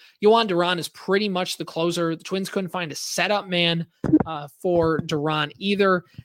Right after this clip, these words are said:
And again, they, they just put themselves in a really bad spot because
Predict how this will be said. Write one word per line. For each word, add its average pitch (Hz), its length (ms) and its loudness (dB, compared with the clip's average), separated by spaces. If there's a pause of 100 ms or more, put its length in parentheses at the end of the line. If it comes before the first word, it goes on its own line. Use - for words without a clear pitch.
And 175 380 2 (1600)
again, 170 360 0
they, 151 300 -4
they 170 300 2
just 180 220 -2
put 220 120 2
themselves 214 380 0
in 202 60 -2
a 175 40 0
really 196 300 2
bad 180 280 0
spot 180 320 -4
because 180 260 -2